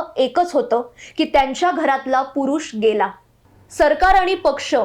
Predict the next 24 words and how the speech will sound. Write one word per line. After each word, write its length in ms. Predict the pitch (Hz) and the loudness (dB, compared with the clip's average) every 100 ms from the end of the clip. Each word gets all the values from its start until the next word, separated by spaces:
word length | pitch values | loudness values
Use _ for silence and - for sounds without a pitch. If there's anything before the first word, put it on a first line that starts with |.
| - - | -2 0
त्यांच्या 400 | 277 254 254 311 | 0 0 0 0
पाठीशी 640 | 311 269 - 302 285 330 | 2 0 0 -2 0 0
पूर्णपणे 680 | 349 339 370 403 427 381 330 | 0 2 2 2 2 2 2
उभा 300 | 269 208 247 | 2 0 -2
आहे, 140 | 196 202 _ - | -2 -6 _ 0
हा 80 | 285 | 0
विश्वास 520 | 254 277 277 262 190 - - - - | 0 -2 0 0 0 -6 -20 -20 -2
काल 180 | 294 294 | 2 2
सुनेत्रा 540 | 294 311 285 330 381 349 | 0 0 0 2 2 2
पवार 360 | 262 226 196 | 2 0 0
यांनी 340 | 233 262 269 277 | 0 0 0 0
विदीप 320 | 269 285 349 | 0 2 0
जाधव 400 | 269 277 311 277 | 0 0 2 2
यांच्या 360 | 262 247 294 | 0 0 -2
कुटुंबियांना 760 | 285 269 285 294 302 269 262 226 | -2 -2 0 2 4 2 2 -2
दिला. 280 | 208 202 202 - _ _ _ _ - - | 0 -2 -4 -10 _ _ _ _ -18 -2
अजितदादा 540 | 277 240 370 359 349 359 | 0 2 2 2 2 2
गेल्यापासून 680 | 311 302 330 330 320 339 359 - | 2 2 2 0 0 0 0 0
अश्रू 360 | 277 - 359 | -2 0 0
पुसून 380 | 403 349 349 349 | 2 0 0 0
उभ्या 380 | - 262 262 285 | 0 -2 2 2
राहिलेल्या 460 | 294 269 277 285 285 | 4 2 2 2 0
सुनेत्राताईंचा 960 | 294 262 277 302 302 277 262 254 285 | 0 0 2 2 2 0 -2 0 0
धीरोदात्तपणा 1000 | 220 262 294 339 330 330 330 320 226 185 | 0 2 2 4 0 0 -2 0 0 -2